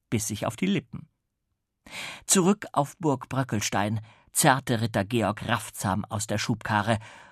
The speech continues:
und schubste ihn die Kellertreppe hinunter zum Verlies. »Hier bleibst du,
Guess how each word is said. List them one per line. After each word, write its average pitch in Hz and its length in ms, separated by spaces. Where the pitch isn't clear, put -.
und 143 160
schubste - 440
ihn 165 180
die 175 140
Kellertreppe - 640
hinunter 110 440
zum 127 180
Verlies. 101 520
»Hier 131 360
bleibst 123 460
du, 101 160